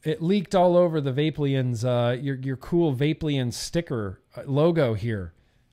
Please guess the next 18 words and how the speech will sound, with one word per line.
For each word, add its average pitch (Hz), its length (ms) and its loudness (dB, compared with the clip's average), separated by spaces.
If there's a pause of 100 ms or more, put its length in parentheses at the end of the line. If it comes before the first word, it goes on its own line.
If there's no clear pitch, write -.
Leaked 156 400 -8
the, 147 180 -8
leaked 156 280 -2
the 139 100 -4
hell 156 320 0
all 160 240 4
over 147 300 0
it. 101 120 -12 (320)
That's - 200 -14
okay. 147 320 -16 (1080)
Like 123 200 -14
I 180 60 -10
said, 294 420 -6
that's 101 180 -14
why 113 140 -8
we 151 140 -2
have 208 200 -4
rags. 311 520 -6